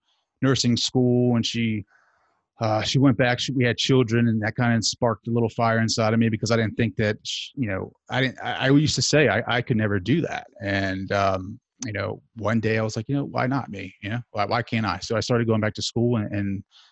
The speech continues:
uh, this winter, if everything goes as planned, I'll graduate with my A A in business. And, um, you know, I wanna go from there to a four-year school and hopefully get my master's at one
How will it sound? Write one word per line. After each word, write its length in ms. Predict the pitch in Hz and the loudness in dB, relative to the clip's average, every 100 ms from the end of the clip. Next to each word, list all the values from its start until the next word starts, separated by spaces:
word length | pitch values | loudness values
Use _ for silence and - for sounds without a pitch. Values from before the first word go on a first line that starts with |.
| _ _ | _ _
uh, 220 | 95 98 | -6 -4
this 240 | 98 123 - | 0 0 2
winter, 460 | 110 139 - 101 | 2 2 2 -2
if 100 | 85 | -2
everything 320 | 110 110 104 101 | -2 0 0 2
goes 260 | 110 101 | 2 2
as 120 | 104 | -2
planned, 340 | - 120 123 101 | -2 0 2 2
I'll 120 | 95 | 0
graduate 540 | 101 101 104 104 101 | 0 0 0 0 -2
with 120 | 98 98 | -4 -4
my 140 | 101 | -2
A 40 | 101 | 0
A 400 | 101 101 117 104 | 0 2 2 2
in 140 | 92 | 0
business. 500 | 90 113 95 87 - - | -2 -2 -2 -8 -10 -8
And, 320 | 92 92 90 | -6 -6 -6
um, 320 | 92 90 90 - _ - | -4 -4 -6 -12 _ -10
you 60 | 107 | -6
know, 200 | 101 - | -6 -4
I 40 | 113 | 0
wanna 200 | 113 110 | 0 2
go 160 | 117 | 0
from 160 | - 110 | 0 0
there 200 | 113 120 | 2 2
to 120 | - | 0
a 40 | 110 | -2
four-year 340 | 127 120 120 | 2 4 2
school 380 | - 123 127 120 | 0 0 0 0
and 140 | 107 | 0
hopefully 300 | 110 117 117 | -2 -2 -2
get 140 | 110 117 | -2 0
my 80 | |
master's 500 | 110 127 139 - 90 | 0 0 -2 -4 -8
at 80 | 92 | -8
one 180 | 92 | -6